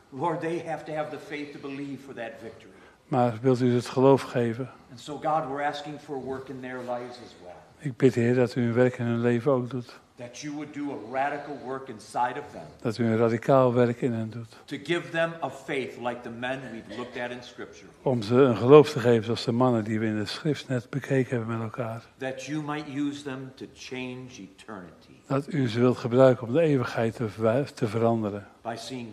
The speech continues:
Speaker 1: many, many come to salvation.
Speaker 2: Door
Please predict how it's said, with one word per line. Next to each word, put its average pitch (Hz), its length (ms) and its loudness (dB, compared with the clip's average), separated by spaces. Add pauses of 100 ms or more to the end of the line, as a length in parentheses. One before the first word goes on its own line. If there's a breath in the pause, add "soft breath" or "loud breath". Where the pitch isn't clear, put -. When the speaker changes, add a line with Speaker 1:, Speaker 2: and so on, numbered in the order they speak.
Speaker 1:
many, 139 280 -4 (400)
many 120 300 -6 (100)
come 107 160 -12
to 95 80 -16
salvation. 87 680 -16
Speaker 2:
Door 117 400 2